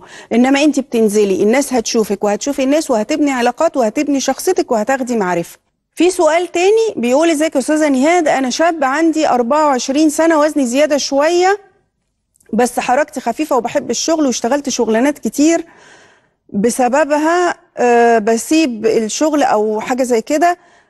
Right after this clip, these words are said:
آه، علشان هو وزنه مليان شوية، هو بيحس إن هو مش مستريح يعني، لكن حركته مش تقيلة ولا حاجة.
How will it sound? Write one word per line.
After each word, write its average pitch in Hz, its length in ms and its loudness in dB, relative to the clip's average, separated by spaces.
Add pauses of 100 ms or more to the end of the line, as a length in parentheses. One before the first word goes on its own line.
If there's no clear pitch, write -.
(200)
آه، 262 340 2
علشان 247 340 0
هو 311 200 4
وزنه 302 380 0 (520)
مليان 269 380 2
شوية، 311 280 0
هو 320 140 2
بيحس 269 360 -4
إن 233 100 -2
هو 247 500 0
مش 240 340 -4
مستريح 208 720 -4 (260)
يعني، 202 640 0
لكن 277 600 0
حركته 277 460 -4
مش 220 160 -8
تقيلة 247 280 -2
ولا 196 100 0
حاجة. - 220 -6